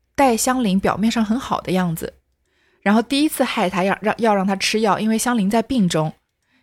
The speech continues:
夏金贵亲手做汤给她吃，那很明显这个汤药里面就有毒了嘛。但是香菱没服，她刚端到跟前啊，被药烫了手，所以不小心把碗砸了。本来薛姨妈还以为夏金贵要因为这件事情迁怒香菱，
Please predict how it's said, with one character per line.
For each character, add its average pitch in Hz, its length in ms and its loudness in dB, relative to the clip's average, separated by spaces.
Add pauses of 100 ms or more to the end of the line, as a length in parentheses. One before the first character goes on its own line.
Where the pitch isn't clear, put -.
夏 254 180 2
金 269 180 -4
贵 254 280 2
亲 302 220 -4
手 - 180 -2
做 190 140 0
汤 190 220 -2
给 175 120 -2
她 147 120 -4
吃， - 340 -4 (220)
那 262 100 0
很 233 120 4
明 190 200 0
显 151 180 -2
这 185 100 -2
个 196 60 0
汤 233 240 -4
药 240 140 2
里 190 100 -2
面 139 140 -6
就 202 100 0
有 165 180 0
毒 139 280 -6
了 185 100 -2
嘛。 160 200 -6 (440)
但 277 140 -2
是 254 80 0
香 294 200 0
菱 254 140 -2
没 196 180 0
服， 170 420 -4 (220)
她 262 120 -2
刚 294 220 -2
端 294 180 0
到 247 100 0
跟 254 160 -2
前 202 200 -4
啊， 170 120 -2
被 247 180 -2
药 240 160 0
烫 262 220 -4
了 214 100 2
手， - 280 -4
所 240 160 -2
以 233 60 2
不 277 180 -2
小 226 120 0
心 226 160 -2
把 214 140 0
碗 202 280 -4
砸 - 240 -4
了。 180 180 -4 (420)
本 208 120 2
来 226 120 4
薛 302 160 0
姨 269 120 0
妈 277 120 2
还 247 180 0
以 233 120 2
为 151 300 0
夏 240 160 -2
金 240 160 -2
贵 247 160 2
要 208 120 2
因 254 140 -4
为 233 140 2
这 269 160 0
件 190 180 0
事 190 100 -4
情 170 200 -2
迁 262 240 -2
怒 208 120 2
香 170 240 -2
菱， 139 160 -8